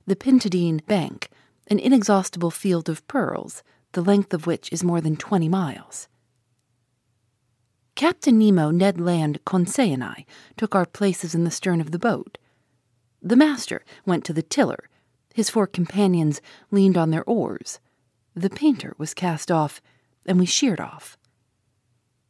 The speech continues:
The boat went towards the south. The oarsmen did not hurry. I noticed that their strokes, strong in the water, only followed each other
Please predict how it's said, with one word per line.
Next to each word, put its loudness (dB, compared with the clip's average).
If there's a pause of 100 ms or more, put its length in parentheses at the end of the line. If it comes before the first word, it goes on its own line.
(540)
The 0
boat 2
went 0
towards -2
the -2
south. -4 (540)
The 4
oarsmen 2 (420)
did 0
not 0
hurry. -6 (680)
I 0
noticed 0
that -6
their -2
strokes, -4 (260)
strong 4
in 2
the 2
water, -2 (520)
only 6
followed 0
each -6
other -6